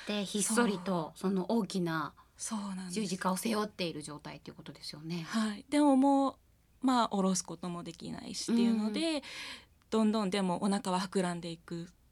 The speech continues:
Speaker 1: そうですよね。
Speaker 2: はい。
Speaker 1: うん。
Speaker 2: で、そこで、まあ、助けを求めて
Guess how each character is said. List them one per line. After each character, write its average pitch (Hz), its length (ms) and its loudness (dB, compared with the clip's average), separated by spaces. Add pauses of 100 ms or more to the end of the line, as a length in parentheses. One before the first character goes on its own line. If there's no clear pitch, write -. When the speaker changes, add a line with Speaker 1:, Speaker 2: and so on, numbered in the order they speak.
Speaker 1:
そ 294 160 4
う 220 40 4
で 196 60 0
す - 140 -4
よ 190 100 0
ね。 294 240 8
Speaker 2:
は 208 320 4
い。 - 100 -8
Speaker 1:
う 247 60 2
ん。 269 220 8
Speaker 2:
で、 226 100 4
そ 190 140 0
こ 311 180 -2
で、 320 260 2 (520)
ま 269 120 0
あ、 262 140 4
助 - 280 0
け 240 100 6
を 254 260 2 (560)
求 208 300 2
め 180 120 0
て 190 420 2